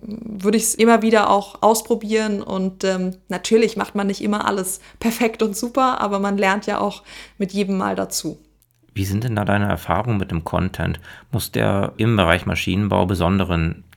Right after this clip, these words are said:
Speaker 2: Anforderungen genügen oder bestimmte Kriterien erfüllen? Wie, wie gehst du die Sache an? Also was wählst du denn eigentlich gerne aus?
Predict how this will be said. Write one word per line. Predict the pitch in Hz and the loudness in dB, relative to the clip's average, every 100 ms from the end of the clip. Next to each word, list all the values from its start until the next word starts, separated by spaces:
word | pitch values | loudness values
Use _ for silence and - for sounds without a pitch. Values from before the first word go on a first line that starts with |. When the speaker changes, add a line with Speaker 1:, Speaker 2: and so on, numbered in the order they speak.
| - | -16
Speaker 2:
Anforderungen | - 98 98 120 113 113 113 113 | -6 -4 -2 -2 -2 0 0 0
genügen | 113 113 120 131 131 | 0 2 2 2 0
oder | - 92 90 - - - - - - | 0 -2 -2 -4 -14 -16 -18 -20 -18
bestimmte | - - 98 90 - | -8 -4 -2 -2 -2
Kriterien | 98 - 87 104 120 127 | -6 -2 0 2 2 0
erfüllen? | 113 - 113 120 127 123 127 123 | 0 0 0 2 4 2 0 -2
Wie, | 101 113 120 117 | 0 2 2 0
wie | 104 113 | -2 -2
gehst | 107 113 - | 0 0 0
du | 127 | -2
die | 104 | 0
Sache | 101 101 104 | 0 0 0
an? | 107 90 | 2 2
Also | 87 | 0
was | 101 101 | -2 0
wählst | 101 110 - | 0 0 0
du | |
denn | 107 101 | -2 0
eigentlich | 101 101 - | 0 0 -2
gerne | 104 98 92 | -2 0 0
aus? | 92 | -2